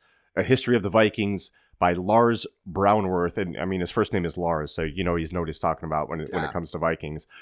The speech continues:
Speaker 1: Uh, but that's a really good, like, introductory narrative flow. It's not overly scholarly or anything like that. Nice quick book to get through and get you pre-, prepared, uh, for Assassin's Creed Valhalla, which I'm, I'm so
Speaker 2: Right.
Speaker 1: ready for.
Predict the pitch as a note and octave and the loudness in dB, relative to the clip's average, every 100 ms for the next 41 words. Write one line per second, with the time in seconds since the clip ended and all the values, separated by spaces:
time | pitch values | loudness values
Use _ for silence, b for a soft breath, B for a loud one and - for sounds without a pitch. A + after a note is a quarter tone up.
0 | B - E2+ G#2+ D3+ D3 C3 C3 A#2 G#2 | B 2 2 6 6 8 8 8 6 4
1 | G2+ F2 - A#2 B2+ G#2 - G#2 G#2 G2+ | 2 0 0 0 2 0 2 0 2 2
2 | F2 G2+ G#2 G2+ F2+ - G2+ G2+ F#2+ - | 2 2 4 2 -2 -2 2 4 2 2
3 | G2+ - - G2 F#2+ F#2 F#2 - F2 F2+ | 0 0 -4 -6 -4 -6 -4 0 2 2
4 | F2+ F2 F2+ F#2 G2 F2+ E2+ - F#2+ F2+ | -2 -2 -2 -2 -4 -4 -2 2 2 2
5 | F2+ F#2+ - - F#2+ - G#2 - E2+ F#2+ | 0 -2 -2 -4 -2 -2 -4 -4 -2 -4
6 | - F#2+ F2+ G2 E2+ G2 - G2+ F#2 D#2 | -2 -2 -2 -4 -4 -4 -6 -8 -10 -12
7 | - G#2+ F2+ D#2 B B B - D#2+ D#2+ | -4 0 0 -2 B B B 0 0 2
8 | - F2 - - F#2 E2+ - E2+ - F2+ | 0 0 0 0 2 2 -2 -6 -4 -4
9 | D2+ D#2 F2 F2 D#2 D#2+ G2 E2+ G2+ F2+ | -2 -2 0 0 -2 -4 -6 -6 -6 -4
10 | - G#2+ E2+ E2 D#2 - D2 D2+ | 0 0 2 -2 -4 -6 -6 -6